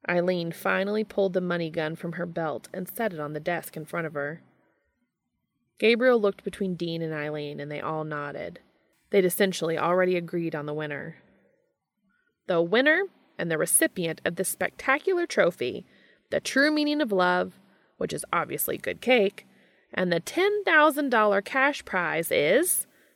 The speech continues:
Linda." Eileen shot the money gun in Linda's direction, spraying the shower of fake bills across the stage, as all three of them walked around to congratulate her and present the trophy to her.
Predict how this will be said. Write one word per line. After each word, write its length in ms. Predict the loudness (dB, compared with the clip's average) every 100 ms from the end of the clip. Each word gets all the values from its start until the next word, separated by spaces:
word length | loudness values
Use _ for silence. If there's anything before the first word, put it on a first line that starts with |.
| _ 2
Linda." 680 | 4 6 4 4 2 -2 -10 _ _ _ _ _ _ _ _ _ _ _ -4
Eileen 400 | 2 4 4 0
shot 360 | -2 0 0 0
the 80 | -2
money 260 | 0 -2
gun 240 | -2 0 0
in 140 | 0
Linda's 300 | -2 0 -2
direction, 640 | 0 -2 -2 -6 -6 -8 -10 _ _ -10
spraying 500 | -4 4 6 6 0
the 80 |
shower 420 | -2 0 2 4 2
of 100 | 0
fake 320 | 0 0 2
bills 300 | 4 4 0
across 320 | -4 -6 -6
the 100 | -6
stage, 600 | -4 0 0 -2 -6 -12 _ _ _ _ _
as 180 | -2 0
all 220 | 2 2
three 260 | 2 0 2
of 140 | 2
them 180 | 2 2
walked 300 | 2 0 -2
around 300 | 0 0 -2
to 60 | -4
congratulate 760 | -6 -2 0 0 0 -2 -2
her 140 | -2
and 120 | -4 -2
present 360 | -2 -2 -2
the 60 | -4
trophy 400 | 0 0 0 -8
to 140 | -10
her. 340 | -6 -6 -6